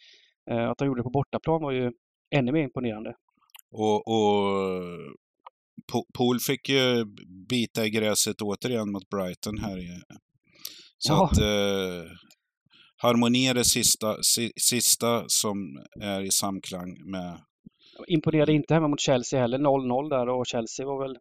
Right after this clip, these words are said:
Speaker 1: närmast, eh, tyck-, tyckte jag var bättre där än vad, än vad Liverpool var, så det, eh,
Speaker 2: Alla
Speaker 1: det
Speaker 2: väntar på vändningen för Pool, men... Eh,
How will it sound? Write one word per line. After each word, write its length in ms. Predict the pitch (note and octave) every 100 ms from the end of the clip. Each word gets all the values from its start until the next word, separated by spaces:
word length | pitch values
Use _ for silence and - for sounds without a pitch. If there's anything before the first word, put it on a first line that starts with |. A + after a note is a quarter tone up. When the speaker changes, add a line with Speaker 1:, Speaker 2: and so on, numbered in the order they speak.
| _ _ _ - _
Speaker 1:
närmast, 720 | C#3 C#3+ A#2+ A2+ C3 - -
eh, 80 | C3+ C3+ C3 _ _ _ C#3+
tyck-, 100 | - _ _
tyckte 140 | D3+ D3
jag 40 |
var 60 | C3 A#2
bättre 220 | - D3+
där 160 | D3 B2
än 80 | B2+
vad, 240 | B2 C3+
än 60 | B2
vad 300 | A#2+ A#2 A#2+
Liverpool 320 | A#2 - B2+
var, 100 | B2 -
så 140 | -
det, 80 | C2 - _ - - -
eh, 100 | C3 C#3
Speaker 2:
Alla 200 | C#3+ C#3
Speaker 1:
det 60 | C#3
Speaker 2:
väntar 440 | C#3 C3+ B2+ A#2+
på 300 | A2+ A#2+ A#2
vändningen 460 | A2+ A2+ G#2+ G#2 G2+
för 140 | G#2+
Pool, 360 | - G2+ F2+ F2
men... 260 | F#2+ F#2+ F#2
Eh, 300 | F#2 F2+